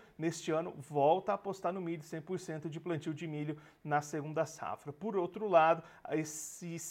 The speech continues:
cenário de clima no, na reta final da soja, com muita chuva, que pode atrasar os trabalhos, dificultar um pouquinho a logística,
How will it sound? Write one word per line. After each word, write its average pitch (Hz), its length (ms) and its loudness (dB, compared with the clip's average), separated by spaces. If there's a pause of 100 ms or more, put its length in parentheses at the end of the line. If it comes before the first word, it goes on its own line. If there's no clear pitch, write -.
cenário 185 500 2
de 180 140 -6
clima 170 640 -4
no, 147 140 -2 (180)
na 160 140 2
reta 190 240 0
final 185 340 -2
da 185 140 -2
soja, 156 460 0
com 160 120 -8
muita 185 280 -4
chuva, 180 500 -4 (220)
que 165 100 -8
pode 165 340 4
atrasar 160 480 2
os 185 140 -4
trabalhos, 160 640 6
dificultar 160 600 0
um 208 60 2
pouquinho 190 380 -4
a - 20 0
logística, 160 640 -4